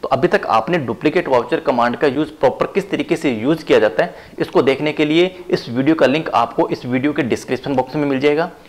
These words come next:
ऊपर आपको आई button पर भी इसका link मिल जाएगा और वीडियो के end screen पर भी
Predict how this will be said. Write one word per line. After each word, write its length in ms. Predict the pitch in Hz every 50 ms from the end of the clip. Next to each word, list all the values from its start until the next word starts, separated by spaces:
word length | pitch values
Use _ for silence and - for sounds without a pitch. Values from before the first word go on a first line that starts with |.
| - -
ऊपर 280 | - - - - - - -
आपको 300 | - - - - - - -
आई 100 | 110 120
button 260 | 120 123 131 - 156 147
पर 120 | - 160
भी 100 | 147 170
इसका 180 | 160 - - -
link 200 | 175 156 147 135
मिल 100 | 147 131
जाएगा 260 | 139 143 151 175 180 - - - - -
और 120 | 143 123
वीडियो 280 | 117 123 139 143 160 156
के 140 | - - - -
end 180 | 139 165 180 -
screen 400 | - - 151 - - 151 170 175
पर 160 | 170 196 180
भी 160 | 139 117 107